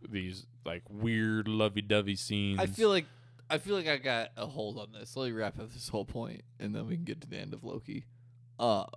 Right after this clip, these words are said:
Speaker 2: don't, like, there, I, everyone needs to be represented in movies and T V shows and music and all of that. But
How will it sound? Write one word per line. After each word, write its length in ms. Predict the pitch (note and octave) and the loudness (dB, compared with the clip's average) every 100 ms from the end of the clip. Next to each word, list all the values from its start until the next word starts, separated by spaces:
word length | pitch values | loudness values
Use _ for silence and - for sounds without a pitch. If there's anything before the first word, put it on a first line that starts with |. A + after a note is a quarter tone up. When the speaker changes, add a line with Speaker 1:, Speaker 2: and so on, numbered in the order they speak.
| - - - - - - - - - - - - - - - | -20 -20 -20 -20 -20 -20 -20 -20 -20 -20 -20 -20 -20 -20 -2
Speaker 2:
don't, 380 | D#3+ F#3 A3 G3 - - - | 2 4 2 -2 -10 -20 -8
like, 440 | C#3+ B2+ G2+ - - - - - - - - - - - - - - - | -2 -2 -2 -6 -18 -20 -20 -20 -20 -20 -20 -20 -20 -20 -20 -20 -12 -6
there, 120 | C3 C3 | -4 -2
I, 100 | C#3+ A2+ - - | -2 -4 -12 -2
everyone 520 | D3+ E3+ G3 F3 D#3+ | 0 2 4 6 6
needs 220 | D3+ C3 | 4 2
to 40 | A#2+ | 2
be 100 | A#2+ | 2
represented 680 | A2+ C#3+ C#3+ A2 G#2 G2+ - | 2 0 -2 0 -2 -4 -10
in 460 | G2 G2 F#2+ F#2+ F#2+ | -8 -6 -6 -6 -4
movies 640 | A2+ A2 G#2+ G#2 G2+ - - - | -2 -2 -2 -2 -4 -10 -18 -14
and 260 | G2+ F#2 F2+ | -14 -14 -12
T 180 | - A#2 | -4 -4
V 140 | A2 | -4
shows 580 | G2+ A2+ G2 F#2 F#2 - - - | -4 0 0 -2 -8 -16 -20 -16
and 260 | A2+ G#2 G2+ | -12 -10 -4
music 640 | A2+ A#2 A2+ A2 G2+ - - - | 0 0 -2 -6 -6 -14 -20 -8
and 240 | G#2+ G2 - | -4 -4 -6
all 300 | - B2+ C#3 | 2 6 8
of 140 | B2+ A2 | 6 2
that. 280 | G2 F#2+ - - - - - - - - - - - - - | -2 -2 -10 -20 -20 -20 -20 -20 -20 -20 -20 -20 -20 -8 2
But 320 | C3+ A2 | 4 4